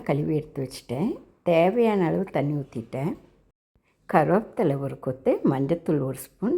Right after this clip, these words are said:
சீரகம் ஒரு ஸ்பூன். இந்த மட்டனுக்கு தேவையான அளவு உப்பு போட்டு மூடி போட்டு மூணு விசிலுக்கு வேக விடலாம். மூணு விசிலில் சூப்பராக வெந்துடும். ஃப்ரெஷ்ஷான கறி. மூணாவது விசில் வந்துருச்சு. கடாயை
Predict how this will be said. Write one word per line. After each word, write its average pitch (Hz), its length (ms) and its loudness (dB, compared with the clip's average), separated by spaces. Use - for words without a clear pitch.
சீரகம் 175 540 2
ஒரு 131 200 -8
ஸ்பூன். 208 320 -4
இந்த 165 140 4
மட்டனுக்கு 233 420 0
தேவையான 156 440 2
அளவு 196 200 2
உப்பு - 240 -12
போட்டு 156 240 -4
மூடி 156 260 2
போட்டு 156 220 -2
மூணு 160 260 6
விசிலுக்கு 147 420 -2
வேக 127 180 -2
விடலாம். 131 400 -4
மூணு 202 360 4
விசிலில் 180 500 -2
சூப்பராக 156 460 -2
வெந்துடும். 139 580 0
ஃப்ரெஷ்ஷான 165 600 0
கறி. 127 260 0
மூணாவது 185 380 6
விசில் 143 300 -2
வந்துருச்சு. 131 460 -2
கடாயை 190 380 4